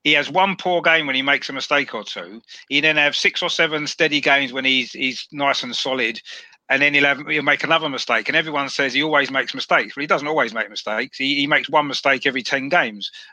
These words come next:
Uh, these happen to be quite bad mistakes usually, which cost us a goal or cost us something. So I think sometimes he's a little bit, um, he's had this reputation, even when he was at Chelsea, was the same,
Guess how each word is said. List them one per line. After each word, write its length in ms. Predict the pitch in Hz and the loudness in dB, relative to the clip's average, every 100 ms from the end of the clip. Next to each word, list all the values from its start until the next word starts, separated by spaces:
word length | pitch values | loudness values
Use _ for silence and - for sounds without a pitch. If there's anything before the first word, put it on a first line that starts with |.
| _ | _
Uh, 240 | 131 135 135 139 | 2 4 4 2
these 200 | 147 143 | 2 2
happen 240 | 147 - 127 | 0 -2 -8
to 100 | 131 | -2
be 280 | 143 135 117 _ - | 0 0 -2 _ -4
quite 260 | 151 135 | 0 2
bad 200 | 180 170 127 | 4 2 0
mistakes 380 | - 120 104 123 | -6 -6 -4 -4
usually, 500 | 123 117 117 175 147 - - | -4 -2 0 0 -4 -14 -8
which 200 | 143 - | -6 -4
cost 240 | - 139 139 | -4 -4 -6
us 120 | 123 | -6
a 60 | |
goal 300 | 123 143 143 | 0 0 0
or 60 | 123 | -4
cost 260 | - 135 123 | -6 -6 -6
us 100 | - | -4
something. 320 | 113 110 113 | -4 -6 -6
So 240 | 147 131 - - | -2 -2 -6 -4
I 60 | 147 | -2
think 200 | 220 180 | 0 0
sometimes 420 | 190 185 170 147 | 0 2 0 0
he's 120 | 143 | 0
a 20 | 165 | 0
little 220 | 147 139 | 0 2
bit, 220 | 147 135 | 2 4
um, 340 | 139 139 135 123 - - _ - - | 4 4 0 -10 -16 -20 _ -4 2
he's 160 | 170 | 4
had 120 | 226 | 4
this 120 | 190 - | 2 0
reputation, 500 | 170 165 214 196 185 | 0 2 2 2 2
even 100 | 170 | 0
when 60 | 165 | 0
he 40 | |
was 80 | 143 | -2
at 100 | 139 | -2
Chelsea, 340 | - 202 - | 0 0 -2
was 140 | 127 127 | -6 -8
the 80 | 131 | -2
same, 460 | 185 117 110 135 | 0 0 -2 -10